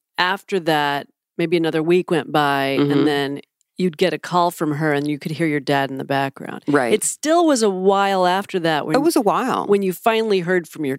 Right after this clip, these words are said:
Speaker 1: dad.
Speaker 2: Yes. He
Speaker 1: And then he kind of brushed over the letter, didn't he?
Speaker 2: Yeah, he called and I finally answered.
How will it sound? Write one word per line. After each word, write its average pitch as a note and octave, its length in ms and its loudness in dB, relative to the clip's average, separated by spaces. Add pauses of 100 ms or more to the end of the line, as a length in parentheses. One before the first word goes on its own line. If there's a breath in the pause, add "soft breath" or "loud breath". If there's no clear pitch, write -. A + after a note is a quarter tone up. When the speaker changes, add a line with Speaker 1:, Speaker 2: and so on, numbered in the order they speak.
Speaker 1:
dad. - 500 -4
Speaker 2:
Yes. D#3 420 2
He A3 220 0
Speaker 1:
And A3 140 -2
then C#4 220 2
he D4+ 100 2
kind C4+ 240 -2
of F#3+ 180 -4
brushed G3 320 0
over F#3 400 0
the G#2+ 160 -8
letter, A2 320 -8
didn't G3+ 280 -4
he? C#4+ 180 -6 (100)
Speaker 2:
Yeah, E4 160 2
he D#4 220 2
called A3+ 960 2 (440)
and G3+ 140 2
I F#3 80 2
finally C4 540 0
answered. F3+ 680 2